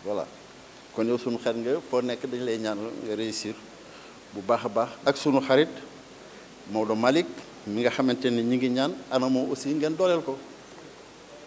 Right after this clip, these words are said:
Ndax gis naa ne mi ngi commencé woon di def liggéey bu rëy a rëy, mais dama gis temps yi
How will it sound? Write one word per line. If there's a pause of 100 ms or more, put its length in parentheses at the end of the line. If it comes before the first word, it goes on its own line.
(140)
Ndax
gis
naa
ne
mi
ngi
commencé
woon
di
def
liggéey
bu
rëy
a
rëy,
mais
dama
gis
temps
yi